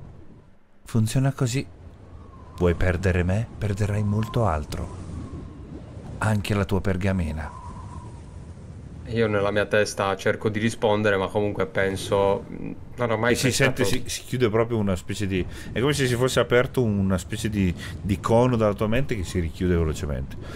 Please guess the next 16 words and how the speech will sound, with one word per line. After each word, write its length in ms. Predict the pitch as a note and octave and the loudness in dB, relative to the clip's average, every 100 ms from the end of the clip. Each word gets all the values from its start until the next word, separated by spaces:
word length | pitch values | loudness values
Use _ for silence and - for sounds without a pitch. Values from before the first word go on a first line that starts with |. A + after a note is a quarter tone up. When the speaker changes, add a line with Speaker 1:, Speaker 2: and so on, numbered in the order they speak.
| - - | -10 -2
Speaker 1:
E 100 | F#2 | 2
non 180 | G2+ A2+ | 6 6
han-, 160 | B2 G2 | 4 4
non 460 | G#2 A2 G#2 G2 F#2 | 4 6 6 4 2
sono 200 | C3 A#2+ | 0 2
quasi 260 | B2+ A#2 | 2 2
mai 140 | A#2 A#2+ | 2 2
intervenuti 760 | A2 A2 G#2+ G2+ F2 D#2+ D2+ | 4 2 4 4 2 2 -2
così 400 | F2 E2 D#2+ D#2+ | 2 2 2 0
l-, 280 | D2+ C2+ - D2+ | -2 -4 -6 -2
le 100 | E2 | -2
divinità. 420 | D#2 E2 D#2+ F2 E2+ | 0 0 0 2 2
In 80 | |
realtà 380 | E2 F#2 F2+ G#2+ | 4 2 4 2
sì, 320 | E2+ F#2+ F2+ E2+ - - - - | 2 0 0 0 -8 -16 -16 -10
eh, 180 | - | -4